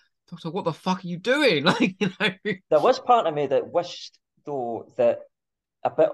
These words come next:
Speaker 2: more of this fun that we see in this first scene was there at the end. I, by the end, we know that bad things are gonna happen to the Doctor. That's just what happens in the series now. And,
Speaker 1: Mm-hmm.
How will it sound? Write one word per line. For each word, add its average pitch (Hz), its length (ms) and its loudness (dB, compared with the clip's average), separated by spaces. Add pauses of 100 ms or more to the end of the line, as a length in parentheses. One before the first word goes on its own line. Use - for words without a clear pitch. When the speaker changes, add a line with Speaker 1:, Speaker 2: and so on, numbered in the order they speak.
(140)
Speaker 2:
more 147 240 -2
of 113 80 -4
this 123 200 -4
fun 123 500 -4 (920)
that 127 120 0
we 123 60 -10
see 135 180 -4
in 120 60 -4
this 117 140 -2
first 139 240 0
scene 127 140 -8
was 113 140 -6
there 131 120 6
at - 80 0
the 131 120 2
end. 151 160 2
I, 123 260 -2
by 170 140 4
the 143 120 2
end, 147 240 2
we 131 60 -4
know 175 140 -2
that 156 140 -2
bad 139 200 2
things 113 160 -12
are 110 60 -16
gonna 117 180 -12
happen 117 220 -6
to - 80 -20
the 113 80 -6
Doctor. 113 340 -4
That's - 180 -4
just - 160 -12
what - 120 -4
happens 113 280 -4
in 107 80 -20
the 101 60 -16
series 113 480 -10
now. 107 160 -6 (220)
And, 120 100 -8
Speaker 1:
Mm-hmm. 113 440 -12